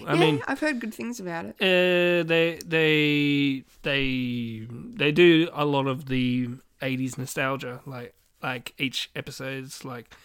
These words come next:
Speaker 1: "Oh, this happens. They've got a, they've got a Power Glove from, from Nintendo."
Speaker 2: Yeah.
Speaker 1: And, yeah.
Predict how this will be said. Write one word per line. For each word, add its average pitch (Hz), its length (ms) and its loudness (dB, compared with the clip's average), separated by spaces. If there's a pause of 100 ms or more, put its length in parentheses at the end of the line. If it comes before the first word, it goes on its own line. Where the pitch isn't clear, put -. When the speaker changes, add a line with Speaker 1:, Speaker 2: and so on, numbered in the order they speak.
(300)
Speaker 1:
"Oh, 170 240 8
this 220 300 2
happens. 135 500 0
They've 131 240 -10
got 135 180 -6
a, 135 460 -4
they've 139 260 -8
got 139 160 -6
a 143 140 -4
Power 170 400 0
Glove 131 380 -8
from, 123 480 -14 (400)
from 131 300 -8
Nintendo." 151 640 0
Speaker 2:
Yeah. 196 300 0 (180)
Speaker 1:
And, 131 300 0 (300)
yeah. 170 220 0